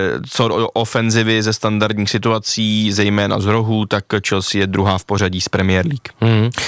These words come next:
Speaker 2: No, bylo to až po změně stran, tak můžeme rovnou k těm gólovým situacím.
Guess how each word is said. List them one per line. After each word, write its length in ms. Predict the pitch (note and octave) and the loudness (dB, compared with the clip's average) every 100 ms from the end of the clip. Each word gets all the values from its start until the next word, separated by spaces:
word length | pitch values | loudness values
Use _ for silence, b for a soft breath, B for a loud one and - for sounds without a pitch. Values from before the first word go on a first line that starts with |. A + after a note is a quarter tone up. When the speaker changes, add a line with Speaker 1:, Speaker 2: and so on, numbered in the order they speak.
| B | B
Speaker 2:
No, 180 | C#3 C#3+ | 0 2
bylo 220 | D3 D#3 | 0 0
to 100 | G3 | 0
až 140 | F#3+ | -2
po 180 | - F3+ | 0 0
změně 400 | D3+ F3 F3+ G3+ | 2 2 2 0
stran, 440 | - - C#3+ D3+ E3 | 0 0 0 0 -2
tak 160 | D#3+ | 0
můžeme 380 | C3+ C#3 D#3 D#3 | 0 2 2 2
rovnou 360 | C#3+ C3+ D3+ D#3 | 0 0 0 0
k 60 | |
těm 200 | - D#3+ | 0 0
gólovým 360 | C#3 C#3+ D3 D#3+ | 2 0 2 0
situacím. 600 | - C#3+ D3+ D3+ - D#3 | 0 2 2 0 0 0